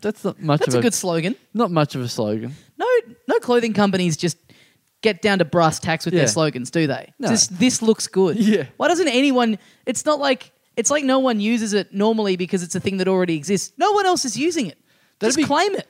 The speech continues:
Speaker 1: That'd be good if they did that and then someone else, their, their, their opposition had the same idea. So it was like, "DeMarco's suits, they look good." And then over the road, they've got, like, uh, you know,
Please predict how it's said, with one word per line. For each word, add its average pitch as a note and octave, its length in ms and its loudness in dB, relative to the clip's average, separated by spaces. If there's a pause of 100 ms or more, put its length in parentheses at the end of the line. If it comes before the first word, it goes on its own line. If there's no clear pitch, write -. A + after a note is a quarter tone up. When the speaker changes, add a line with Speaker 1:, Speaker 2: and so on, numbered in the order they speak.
(140)
Speaker 1:
That'd G#3+ 180 -2
be A#3 80 -4
good F3+ 160 0
if - 220 -6 (240)
they C#3 200 -2
did C3+ 180 -6
that B2 220 -2
and B2+ 240 -4
then A#2+ 460 -2 (200)
someone B2 340 -2
else, A2+ 300 -6
their, C#3 240 2
their, C#3 260 0 (160)
their C#3 280 0
opposition A#2+ 420 -4
had A#2+ 140 0
the A2+ 60 -6
same A2+ 220 0
idea. G#2 320 -2 (220)
So C3 100 -6
it - 20 -4
was B2+ 80 -4
like, B2+ 200 0 (340)
"DeMarco's D3+ 540 2
suits, - 440 -2
they C3 200 2
look C3 220 -2
good." C3+ 400 0
And B2 100 -6
then B2 80 0
over A#2+ 220 2
the A2 100 -2
road, G#2 420 0
they've G#2 140 -6
got, G2 180 -2
like, G2+ 320 -4
uh, F#2 360 -4
you C3+ 80 -6
know, A#2 180 -4